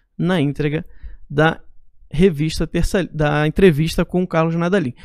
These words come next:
Vamos então mostrar só um pouquinho, né, a edição de hoje. Tá aí, ó. É, vai baixando ali pro pessoal ver, essa é a capa, o custo bilionário do judiciário, tá? Essa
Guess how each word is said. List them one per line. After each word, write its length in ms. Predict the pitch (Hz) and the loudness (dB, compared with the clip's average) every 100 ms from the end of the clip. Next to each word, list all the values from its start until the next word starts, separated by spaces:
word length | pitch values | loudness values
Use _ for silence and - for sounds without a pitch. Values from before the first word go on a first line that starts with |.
| - | -10
Vamos 200 | - 269 | -4 -2
então 160 | 330 285 | 0 2
mostrar 320 | 269 - 240 | 2 4 2
só 140 | - 359 | 2 -4
um 40 | |
pouquinho, 560 | - 214 - 269 165 127 | -2 -2 2 2 2 -2
né, 140 | - 180 | -2 -2
a 60 | |
edição 280 | 170 143 196 | -2 -4 -4
de 140 | 190 175 | -2 4
hoje. 420 | 208 214 127 127 - - - - - - - - _ _ - - - | 6 4 2 -12 -20 -20 -20 -20 -20 -20 -20 -20 _ _ -20 -20 -10
Tá 120 | - | -6
aí, 240 | 175 160 131 | -4 -2 -4
ó. 80 | 98 _ _ - - - - _ - _ _ | -6 _ _ -20 -20 -20 -20 _ -20 _ _
É, 280 | 139 135 139 | 0 2 0
vai 140 | 175 | -2
baixando 440 | 208 196 - 180 | -4 -4 -2 -2
ali 100 | 160 | -2
pro 100 | 156 | -4
pessoal 400 | 143 147 - 151 | -8 -10 -6 -6
ver, 180 | 143 190 | -2 -2
essa 200 | 226 - | -4 -6
é 20 | |
a 60 | 147 | -8
capa, 540 | - - 220 - 254 - | -6 0 0 0 -10 -8
o 60 | |
custo 640 | 185 - - 254 - - 233 | -14 -10 0 0 0 -8 -10
bilionário 1080 | 170 156 214 302 294 254 185 180 196 208 220 - | -8 0 4 4 4 2 2 2 2 2 -2 -8
do 280 | 160 156 180 - - - - - | -8 -4 -4 -6 -20 -20 -18 -10
judiciário, 1040 | 135 190 208 214 - 165 151 170 131 90 - - - | -4 -4 -4 -8 -6 -2 0 0 -4 -10 -18 -20 -20
tá? 260 | - - 165 - - - _ - - | -12 -10 -10 -12 -20 -20 _ -20 -12
Essa 880 | 127 127 - 165 147 143 131 120 | -8 -8 -8 -6 -2 -2 -2 -6